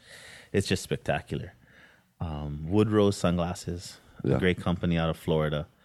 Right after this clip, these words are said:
Speaker 1: You know, they make, uh, sustainable sunglasses, which is really, really cool and really important nowadays. You
Speaker 2: Uh,
Speaker 1: know, they make
Speaker 2: pelagic lenses and all that?
Speaker 1: Yeah, they got amazing. They use a, a Gorilla Glass or Gorilla lens
Speaker 2: Uh-huh.
Speaker 1: that's, like,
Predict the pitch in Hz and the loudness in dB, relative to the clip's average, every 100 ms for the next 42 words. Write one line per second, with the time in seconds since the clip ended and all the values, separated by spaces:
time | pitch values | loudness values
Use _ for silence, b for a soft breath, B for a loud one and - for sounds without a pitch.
0 | b b b b 85 80 82 82 85 82 | b b b b -2 0 2 4 4 2
1 | 80 78 - 82 - 87 85 82 - 78 | 2 2 -2 -4 0 2 2 0 -2 -2
2 | 76 71 - - 78 76 - 69 - - | -2 -4 -8 -10 -8 -8 -8 -10 -10 -14
3 | _ 87 87 85 80 76 - 73 76 78 | _ 0 2 2 0 -2 -2 -2 0 0
4 | 82 73 - 71 67 71 69 78 78 - | 0 0 -2 -2 -2 -4 -6 -6 -8 -10
5 | - - 71 69 76 80 76 76 85 76 | -12 -2 2 4 6 8 8 8 4 4
6 | 73 76 82 82 85 85 82 85 92 98 | 4 4 4 4 4 4 4 4 4 4
7 | 123 - 85 101 - - - - 95 101 | 2 0 0 2 -2 -6 -10 0 4 6
8 | 107 110 117 110 98 - 98 110 113 113 | 8 8 6 4 2 2 4 4 4 4
9 | 87 73 - 85 - - 87 90 98 98 | 4 2 -2 -4 -4 -2 2 4 2 0
10 | - 90 104 - 78 80 82 82 82 80 | -2 -4 -4 -6 -6 -2 -2 2 2 2
11 | 82 80 82 82 - b - 71 69 - | 0 0 0 -2 -6 b -4 -2 0 0
12 | 82 | -2